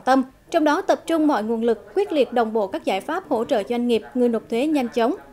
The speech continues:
phục hồi hoạt động sản xuất kinh doanh, tạo tiền đề để tăng thu ngân sách nhà nước, thực hiện có hiệu quả chiến lược cải cách hệ thống thuế đến năm hai nghìn không trăm ba mươi, nâng cao kỷ luật kỷ cương và đạo đức công vụ, đội ngũ công chức thuế. Phát biểu tại hội nghị,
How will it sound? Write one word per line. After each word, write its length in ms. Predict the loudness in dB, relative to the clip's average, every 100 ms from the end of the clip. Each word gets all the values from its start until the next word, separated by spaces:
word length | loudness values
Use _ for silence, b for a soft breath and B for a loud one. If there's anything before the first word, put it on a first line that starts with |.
| -10 -2
phục 180 | 0
hồi 160 | 4 4
hoạt 200 | 2 -2
động 180 | -2 -4
sản 180 | -8 -6
xuất 180 | -6
kinh 160 | -4 2
doanh, 180 | 2 2 B B B -2
tạo 140 | 0 2
tiền 220 | 4 6
đề 160 | 6
để 140 | 6 2
tăng 240 | 0 0
thu 140 | 2 2
ngân 180 | 2
sách 200 | 0 -2
nhà 140 | 0 0
nước, 300 | 0 0 -2 -6
thực 140 | -2
hiện 160 | 0 0
có 100 | 0
hiệu 160 | 0 0
quả 120 | 0
chiến 240 | -2 -2 2
lược 240 | 2 0
cải 100 | -4
cách 280 | -4 -6 -2
hệ 140 | -2
thống 280 | -2 -4 -2
thuế 220 | -2 -2
đến 140 | 0 0
năm 120 | 0
hai 100 | 0
nghìn 120 | -2 -6
không 120 | -4
trăm 180 | -2 -2
ba 120 | 0
mươi, 280 | 4 6 4 B B B
nâng 220 | 4 4
cao 220 | 4 2 2
kỷ 180 | 2
luật 180 | 2 0 0
kỷ 120 | -4
cương 300 | 0 2 2 -2
và 200 | -4 -2
đạo 140 | 0 0
đức 220 | -2 0
công 180 | 0 2
vụ, 280 | 0 0 -6 -20 -16 2
đội 160 | 2 4
ngũ 200 | 0 0
công 200 | 0 -2
chức 200 | -4 0
thuế. 240 | 0 0 -4 -20 -20 -20 -6
Phát 120 | 0 4
biểu 140 | 4
tại 140 | 4
hội 180 | 2 2
nghị, 260 | 2 0